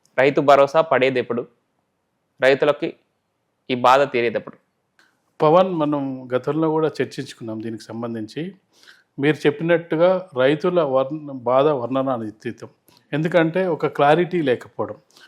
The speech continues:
Speaker 2: మధ్యలో ఒక రైతు మ-, బ-, బంధు గతంలో ఉండే, ప్రభుత్వం ఏర్పడిన కొత్తలో ఏదైతే పెండింగ్ పెట్టిందో కేసీఆర్ ప్రభుత్వం, దాన్ని as it is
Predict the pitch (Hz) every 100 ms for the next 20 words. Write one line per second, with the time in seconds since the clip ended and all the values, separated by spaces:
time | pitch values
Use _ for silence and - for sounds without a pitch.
0 | _ 135 143 170 190 196 190 139 - 143
1 | 135 127 135 135 160 147 143 156 - 156
2 | 135 127 127 127 123 120 123 139 135 123
3 | 135 131 127 123 165 226 _ _ _ -
4 | 151 147 156 151 139 143 143 135 135 139
5 | 147 208 175 143 _ - 139 143 139 135
6 | 147 135 147 143 135 139 135 180 220 _
7 | _ - 151 147 151 139 139 131 135 175
8 | 151 139 143 127 135 135 143 127